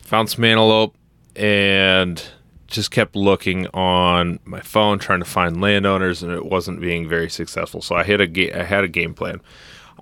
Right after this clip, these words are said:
I would look up those, those names, and I would just start to call. And how I got their number was just by typing into Google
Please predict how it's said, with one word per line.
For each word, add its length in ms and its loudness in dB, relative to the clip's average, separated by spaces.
I 140 2
would 240 -2
look 340 0
up 320 4
those, 840 4
those 380 0
names, 380 0
and 180 -4
I 80 4
would 160 0
just 160 -6
start 300 2
to 120 -10
call. 600 0
And 100 -18
how 140 2
I 60 4
got 180 0
their 120 0
number 640 0
was 180 0
just 320 -2
by 300 2
typing 680 -4
into 600 2
Google 640 2